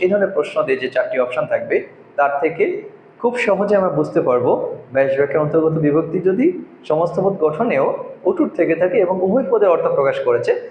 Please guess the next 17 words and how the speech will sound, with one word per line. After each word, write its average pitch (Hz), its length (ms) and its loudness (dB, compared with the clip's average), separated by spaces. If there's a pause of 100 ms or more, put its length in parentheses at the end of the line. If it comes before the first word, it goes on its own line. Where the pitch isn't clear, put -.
(160)
তাহলে 131 140 0
অবশ্যই 226 360 4
সেটি 196 500 -2 (220)
অলুক 131 240 0
দ্বন্দ্ব 113 220 -4
সমাস। 113 360 -6 (100)
আশা 139 240 0
করি 165 260 2
তোমরা 147 580 -2 (280)
এ 135 80 0
বিষয়ে, 143 720 2 (240)
আহ, 123 300 2
যথেষ্ট, 131 360 0
আহ, 135 1400 -2
পরিষ্কার 147 480 0
ধারণা 135 240 0
পেয়েছো 127 360 0